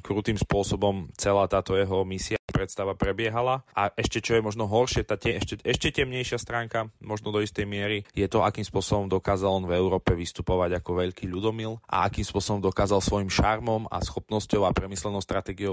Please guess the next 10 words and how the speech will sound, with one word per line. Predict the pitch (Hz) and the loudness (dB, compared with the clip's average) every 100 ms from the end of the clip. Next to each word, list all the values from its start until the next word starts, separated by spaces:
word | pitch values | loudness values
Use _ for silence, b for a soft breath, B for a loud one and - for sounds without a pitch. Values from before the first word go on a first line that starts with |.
| 95 | -2
vlastne | 90 - | -4 -6
oklamať | 98 - 104 92 85 - | -8 -2 -2 0 -2 -2
európsku | 90 90 85 - - | 0 0 0 -4 -12
spoločnosť. | - - 85 82 - - - - _ | -8 -4 -4 -6 -12 -12 -6 -6 _
Takže | 92 87 | -6 -2
určite | 95 95 95 92 | -2 -2 -4 -4
odporúčam | 87 90 87 - 82 | -2 -2 -2 -4 -6
Duch | 80 90 87 | -6 -6 -4
kráľa | - 92 85 85 | 0 0 0 -2
Leopolda. | 82 - 82 85 | 0 -2 -2 -8